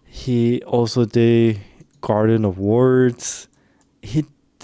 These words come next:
done so many amazing movies. He, he's probably one of my favorite, if not my favorite director for anime movies,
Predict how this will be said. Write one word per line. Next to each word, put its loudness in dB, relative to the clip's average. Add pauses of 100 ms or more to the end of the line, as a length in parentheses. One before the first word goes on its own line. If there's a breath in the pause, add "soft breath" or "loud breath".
(340)
done -2
so -6
many -2
amazing -4
movies. -10
He, -4
he's -6
probably -4
one -6
of -10
my -8
favorite, -6
if -6
not -2
my -2
favorite -2
director -4
for -8
anime -4
movies, -8